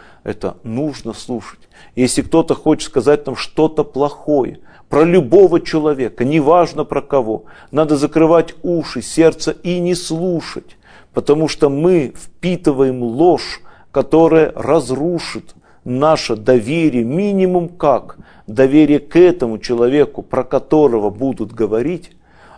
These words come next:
а в-, вообще-то в перспективе может разрушить вообще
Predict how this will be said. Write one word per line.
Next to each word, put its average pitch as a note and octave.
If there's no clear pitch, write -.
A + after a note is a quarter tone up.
а A#2+
в-, A#2
вообще-то D3
в -
перспективе C3
может B2+
разрушить B2
вообще C3+